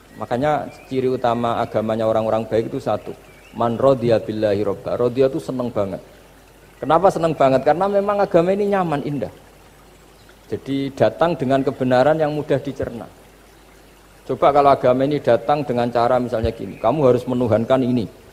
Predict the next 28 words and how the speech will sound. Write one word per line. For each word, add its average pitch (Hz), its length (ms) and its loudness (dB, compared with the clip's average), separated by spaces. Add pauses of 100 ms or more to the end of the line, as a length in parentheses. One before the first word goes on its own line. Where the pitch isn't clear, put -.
(720)
Dan 101 160 -6
kita 120 240 2
tahu 139 240 4
itu 147 80 -4
lahirnya 113 400 2
di 107 160 -12
bumi. 110 320 -6 (320)
Kan 185 160 -12 (240)
ada 151 240 -6
yang 147 80 6
ganjel. 135 400 0 (1040)
Kok - 240 -8
Tuhan 117 320 2
sama 113 240 -2
buminya 117 400 -2
dulu 110 320 -8
buminya 117 320 0
ini, 117 240 -2 (480)
ini 117 160 -4
gimana 104 480 0
ini? 82 120 -14 (520)
Kan 175 160 -6
pusing. 120 320 0 (160)
Mbok 104 80 4
Anda 113 240 6
profesor 135 400 2
nggak 120 160 2
punya, 147 260 -2